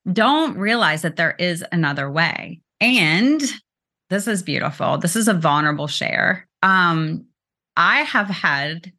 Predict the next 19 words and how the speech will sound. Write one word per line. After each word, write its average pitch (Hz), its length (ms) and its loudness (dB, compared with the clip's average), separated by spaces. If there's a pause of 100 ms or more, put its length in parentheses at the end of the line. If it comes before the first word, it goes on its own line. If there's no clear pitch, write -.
(320)
several 156 460 -2
failed 160 500 -2 (140)
marriages, 208 800 -2 (560)
all 226 340 4
of 208 160 0
those 143 600 -2
in 180 140 2
search 185 320 0
of 190 120 0
my 147 240 0
identity, 151 800 -8 (640)
not 175 320 2
knowing 254 340 4
it - 100 0
was 170 140 -4 (100)
okay 160 380 -2
to - 160 -8
be 156 160 -4
me 180 680 -2